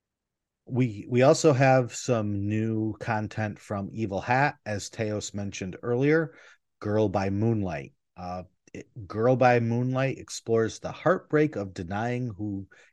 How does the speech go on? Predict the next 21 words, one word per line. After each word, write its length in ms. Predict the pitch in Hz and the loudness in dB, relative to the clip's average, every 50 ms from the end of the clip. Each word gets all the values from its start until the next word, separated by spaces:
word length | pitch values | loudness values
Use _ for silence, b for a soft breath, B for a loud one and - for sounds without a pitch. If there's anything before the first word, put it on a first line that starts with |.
| b - | b -14
you 120 | 92 92 | -10 -10
really 380 | 90 87 110 123 127 127 123 117 | -6 -2 2 2 4 4 4 4
are, 420 | 113 120 127 139 143 147 156 147 b b b b b b _ _ - | 6 6 4 4 2 0 -4 -8 b b b b b b _ _ -6
fighting 300 | - 101 107 120 120 120 107 | -4 -4 -2 -2 -2 -4 -4
for 220 | - - 107 107 | -4 -2 -2 0
what 200 | 101 110 104 76 | 0 0 -2 -2
you 100 | 104 110 | -4 -6
believe 420 | 98 98 95 95 110 123 131 127 | -4 -4 -4 -2 -2 0 2 4
in, 300 | 143 143 139 147 156 147 B B B B B B _ _ _ - | 4 4 4 2 -2 -4 B B B B B B _ _ _ -12
and 180 | - - - 175 | -10 -8 -8 -8
the 60 | - | -8
transcendent 1040 | - - - - 117 117 120 113 107 - - - 139 135 143 143 135 147 139 135 - | -10 -10 -6 -6 -4 -4 -4 -6 -6 -6 -4 -2 0 0 0 0 0 0 0 -2 -4
power 440 | - - 117 117 123 127 127 127 107 | -6 -2 0 2 2 2 2 2 0
of 160 | 90 82 85 | -2 -4 -4
building 380 | 87 110 107 113 113 120 107 95 | -2 -2 -2 0 0 -2 -2 -2
relationships 1000 | 90 87 85 104 117 131 131 - - 143 143 135 - - 147 160 156 - - - | -4 -4 -4 -2 -2 -2 -4 -4 -6 -6 -6 -4 -2 -2 -2 -2 -2 -6 -8 -4
while 240 | 104 92 87 87 | -4 -2 -2 -4
embracing 540 | 87 85 80 87 92 104 107 - - 127 127 113 | -6 -8 -6 -6 -6 -6 -6 -6 -6 -6 -6 -6
your 180 | 90 78 78 | -6 -8 -10
true 540 | - - - - - 95 98 104 104 107 110 | -12 -14 -14 -12 -10 -8 -8 -8 -8 -8 -10
self. 560 | 107 - - - 85 71 64 - _ _ _ | -12 -10 -10 -8 -8 -8 -10 -12 _ _ _